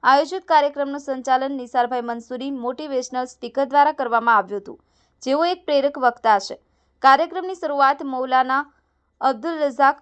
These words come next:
અશરફી સાહેબે કિરાતથી કરી હતી. ત્યારબાદ શાળાના આચાર્ય મહેતા ખાને તમામ વાલીઓ, મહેમાનો અને ટ્રસ્ટના સભ્યોનું સ્વાગત કર્યું.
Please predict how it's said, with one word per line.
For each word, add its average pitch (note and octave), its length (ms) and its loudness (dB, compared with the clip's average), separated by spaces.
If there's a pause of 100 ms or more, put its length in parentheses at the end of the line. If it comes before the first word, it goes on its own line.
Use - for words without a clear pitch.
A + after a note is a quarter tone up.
અશરફી D4 440 -6
સાહેબે B3+ 360 0 (180)
કિરાતથી C#4 520 0
કરી A3 240 -4
હતી. - 180 -14 (400)
ત્યારબાદ C#4 420 4
શાળાના F4 400 0
આચાર્ય C#4+ 380 -6 (120)
મહેતા C4 320 0 (640)
ખાને C4 280 0 (120)
તમામ B3 340 0
વાલીઓ, B3 380 2 (100)
મહેમાનો C#4 460 0
અને C#4 100 -8
ટ્રસ્ટના B3 460 -6
સભ્યોનું A#3+ 420 -8
સ્વાગત B3+ 480 2
કર્યું. - 240 -6